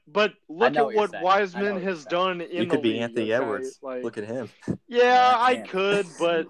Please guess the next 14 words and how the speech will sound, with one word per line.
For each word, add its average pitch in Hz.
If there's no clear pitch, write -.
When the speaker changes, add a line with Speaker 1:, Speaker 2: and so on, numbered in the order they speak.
Speaker 1:
uh, 170
uh, 143
you 190
know 214
what? 208
I, 202
I 226
like 262
the 220
Jazz 185
and 170
barbecue 160
of 139
Memphis. 139